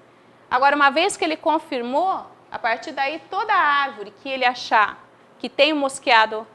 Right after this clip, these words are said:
ah, na folha, ele vai lá e tem que erradicar a planta que tá com sintoma, mas a assintomática ele não consegue pegar, tá certo? E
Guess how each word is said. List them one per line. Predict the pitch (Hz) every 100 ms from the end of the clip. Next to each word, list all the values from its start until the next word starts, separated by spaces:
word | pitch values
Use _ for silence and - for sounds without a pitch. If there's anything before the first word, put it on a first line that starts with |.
| _ -
ah, | 196 185 180 175
na | 185 208
folha, | - 320 330 269 175 - _ _ _
ele | 311 330
vai | 320 285 269
lá | 254
e | 262
tem | 285 262
que | - 269
erradicar | 262 254 262 254 - - 254 262
a | 254
planta | - 269 277 302
que | -
tá | - 294
com | - 359 403
sintoma, | - 466 440 262 180 151 - _ _ _ _
mas | 214 202
a | 214
assintomática | 220 - 226 226 208 196 - 220
ele | 226
não | 233
consegue | 233 - 208 _
pegar, | 156 - - _ _ _ _ _ _ _ _
tá | -
certo? | - 233 127 - _ _ _ _ _ _ _ _ -
E | 302 320 311 311 302 302